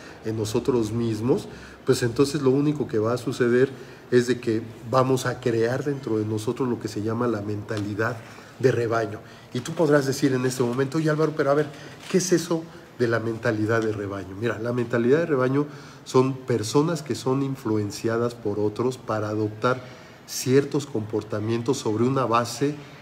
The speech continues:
más emocional que racional. Te lo repito, personas que son influenciadas por otros. Y, y, y mira, yo aquí te puedo decir, yo no te voy a preguntar si tú eres influenciable o no. Claro,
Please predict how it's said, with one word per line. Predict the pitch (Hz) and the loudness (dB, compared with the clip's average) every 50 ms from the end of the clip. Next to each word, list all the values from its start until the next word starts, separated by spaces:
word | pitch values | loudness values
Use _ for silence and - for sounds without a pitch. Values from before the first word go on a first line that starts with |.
| - - - | -18 -12 -4
más | 120 131 143 151 151 - | 0 2 2 2 2 0
emocional | 160 139 120 110 - - 113 107 113 120 135 160 165 - - - | 0 0 0 -2 -4 -4 -4 -2 0 0 -2 -2 -4 -6 -6 -2
que | - 117 | 0 0
racional. | 110 110 104 104 - - 113 104 107 107 104 101 - - - - - - - - - - - - | 0 0 -2 -2 -4 -4 -4 -4 -4 -4 -6 -8 -10 -16 -20 -20 -20 -18 -18 -18 -18 -16 -8 -2
Te | 120 113 | 0 2
lo | 113 110 | 2 2
repito, | 110 117 110 - 117 107 110 110 98 - - - - - - - - - - - | 2 0 -2 -2 -6 -6 -4 -6 -8 -10 -10 -16 -18 -18 -20 -20 -20 -10 -2 0
personas | 135 131 - 135 147 156 156 151 | 0 2 6 6 6 6 6 2
que | - 131 | 2 0
son | 120 - 143 139 143 147 147 - | 2 4 4 4 4 2 -2 -2
influenciadas | 131 131 117 - 120 113 113 113 110 107 107 - - 123 135 143 165 156 156 131 - | -2 0 0 0 0 0 0 0 0 -2 -2 -2 2 4 4 4 4 2 0 -2 -2
por | - - 120 113 | 0 0 2 4
otros. | 113 113 113 117 131 151 190 - - - - - - - - - - - - - - - - - - - - | 4 2 2 2 0 0 0 -2 -10 -14 -16 -20 -20 -20 -20 -20 -20 -20 -20 -20 -20 -20 -20 -20 -20 -10 -4
Y, | 175 147 | 0 0
y, | 160 - - - 143 156 160 - | 0 0 0 0 -2 -2 -2 -2
y | 143 139 | 0 4
mira, | 147 143 143 127 - - - - - - 123 | 4 6 6 4 2 -2 -10 -14 -8 0 4
yo | 139 | 4
aquí | 156 156 - 175 | 4 4 4 0
te | - 165 | 0 0
puedo | 160 - 147 151 151 147 | 2 6 6 8 8 8
decir, | 135 117 107 104 - - 113 107 107 - - - - - - - | 8 6 4 2 -2 -2 0 0 0 -2 -6 -14 -16 -16 -6 0
yo | 120 135 139 | 2 4 4
no | 143 143 | 4 2
te | 143 | 2
voy | 131 123 131 135 | 4 4 4 4
a | 131 | 4
preguntar | - 131 110 101 107 107 110 120 117 117 | 2 2 2 2 0 -2 0 0 0 0
si | - 117 | -2 -8
tú | - - - 123 120 120 | -10 -6 0 4 6 6
eres | 120 120 117 117 117 | 6 6 2 2 0
influenciable | 110 104 107 110 107 107 107 104 104 - - 113 110 110 107 107 110 110 | -4 -4 -4 -2 -2 -2 -2 -2 -4 -6 -4 -2 -2 0 0 0 0 0
o | 110 117 | 0 2
no. | 123 143 143 143 - - - - - - | 2 2 0 0 -4 -14 -16 -16 -12 -4
Claro, | - 123 123 120 110 | 0 2 2 2 2